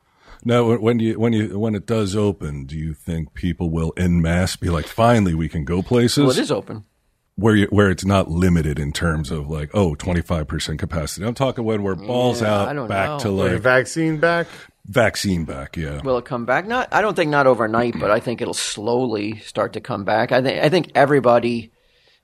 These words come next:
Speaker 2: eventually, just like, um, like you with the card, you didn't need the backup card.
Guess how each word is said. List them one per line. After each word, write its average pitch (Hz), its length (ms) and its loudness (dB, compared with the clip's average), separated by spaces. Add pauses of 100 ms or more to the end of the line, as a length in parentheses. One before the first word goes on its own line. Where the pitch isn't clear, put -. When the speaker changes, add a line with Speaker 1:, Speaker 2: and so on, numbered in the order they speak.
Speaker 2:
eventually, 120 560 -2
just 131 320 2
like, 131 360 2
um, 123 420 0
like 127 220 0
you 160 160 0
with 127 120 -2
the 120 80 -8
card, 151 340 -4
you 107 80 -8
didn't 110 140 -6
need 117 140 -8
the 123 80 -6
backup 127 400 -4
card. 107 300 -8